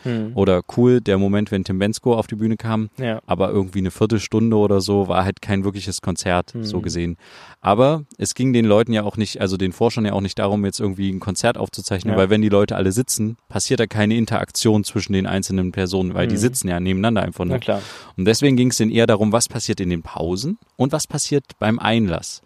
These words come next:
Speaker 1: Mhm.
Speaker 2: Und deswegen haben die halt gesagt, okay, wir machen jetzt, ähm, schicken jetzt alle wieder raus
Speaker 1: Mhm.
Speaker 2: und lassen alle wieder anstellen und ver-,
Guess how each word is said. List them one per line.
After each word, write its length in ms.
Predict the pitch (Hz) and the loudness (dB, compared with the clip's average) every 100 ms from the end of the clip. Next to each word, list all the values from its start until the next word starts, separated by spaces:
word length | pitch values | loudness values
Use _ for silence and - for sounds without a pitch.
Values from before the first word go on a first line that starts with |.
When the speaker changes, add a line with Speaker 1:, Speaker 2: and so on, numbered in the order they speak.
| - | -14
Speaker 1:
Mhm. 320 | 123 113 110 113 | -10 -8 -8 -2
Speaker 2:
Und 60 | 117 | 0
deswegen 560 | 120 123 123 123 123 | 2 4 4 2 0
haben 120 | 117 | 2
die 60 | 117 | 4
halt 120 | 110 | 2
gesagt, 260 | 110 104 - | 2 0 0
okay, 400 | 95 123 139 170 110 | -2 2 2 2 2
wir 360 | 107 104 107 - - | 4 4 2 -4 0
machen 320 | 104 101 104 | 0 2 0
jetzt, 340 | 101 - - - | 0 -2 -6 -2
ähm, 360 | 95 95 92 - | 0 0 -2 -4
schicken 280 | - 117 104 | -6 -2 -2
jetzt 160 | 95 107 | -2 0
alle 180 | 104 | 0
wieder 140 | 98 90 | 2 0
raus 500 | 90 98 214 - - | 2 0 0 -4 -4
Speaker 1:
Mhm. 260 | 113 120 123 - - | -6 -6 -10 -20 -2
Speaker 2:
und 320 | 104 107 107 - | 0 0 0 0
lassen 240 | 104 123 | 0 0
alle 200 | 107 101 | 0 2
wieder 180 | 101 - | 2 0
anstellen 640 | 107 139 - 127 156 170 | 0 -2 0 2 2 0
und 240 | 147 104 - | 0 -2 -2
ver-, 240 | 107 | -2